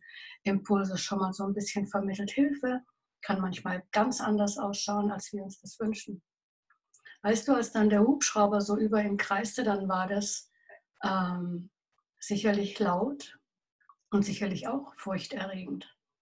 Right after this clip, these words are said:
und, ähm, hat ihn dazu veranlasst, sich gut festzuhalten. Aber es war die Hilfe,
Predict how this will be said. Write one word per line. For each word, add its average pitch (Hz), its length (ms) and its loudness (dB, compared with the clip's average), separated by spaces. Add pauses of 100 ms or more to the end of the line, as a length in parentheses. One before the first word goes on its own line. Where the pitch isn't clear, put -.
(640)
und, 180 440 0
ähm, 180 480 -4
hat 208 140 0
ihn 208 140 8
dazu 202 640 2 (760)
veranlasst, 196 580 -2
sich 208 200 -8
gut 208 160 -4
festzuhalten. 208 800 -6 (1120)
Aber 202 340 4
es 196 280 -4
war 190 400 0
die 233 160 0
Hilfe, 214 640 -2